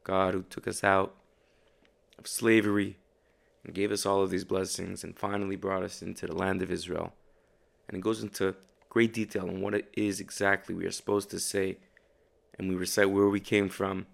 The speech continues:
and where we are till now. So this is so important, this lesson, the lesson of gratitude, that the first thing that the Jews were supposed to do when they entered the land of Israel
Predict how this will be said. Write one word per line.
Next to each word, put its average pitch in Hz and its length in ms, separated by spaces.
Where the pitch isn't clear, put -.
and 98 120
where 104 160
we 104 160
are 95 300
till 98 220
now. 92 240
So - 160
this 117 160
is 120 140
so 123 220
important, 110 440
this 87 240
lesson, 95 400
the 98 100
lesson 101 300
of 92 120
gratitude, 90 640
that - 120
the 107 60
first - 500
thing 110 320
that 98 160
the 101 100
Jews 110 440
were 98 80
supposed 107 520
to 101 80
do 98 300
when 98 120
they 95 60
entered 101 340
the 92 80
land 98 300
of 95 80
Israel 98 420